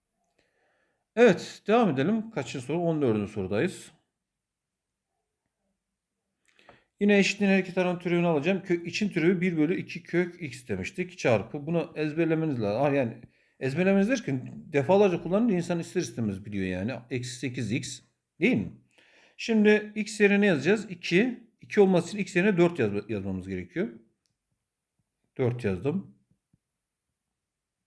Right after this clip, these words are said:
Yani burası iki olsun diye yazıyorum. Eksi sekiz çarpı dört.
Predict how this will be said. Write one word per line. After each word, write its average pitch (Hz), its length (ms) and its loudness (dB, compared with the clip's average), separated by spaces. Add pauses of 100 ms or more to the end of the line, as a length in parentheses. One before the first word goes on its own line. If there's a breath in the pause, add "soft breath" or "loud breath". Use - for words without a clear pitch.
(1000)
Yani 95 160 -4
burası 98 280 -4
iki - 140 -12
olsun 87 300 -8
diye 82 100 -8
yazıyorum. 87 400 -10
Eksi - 240 -14
sekiz 120 320 -16
çarpı 98 400 -8 (400)
dört. - 320 -14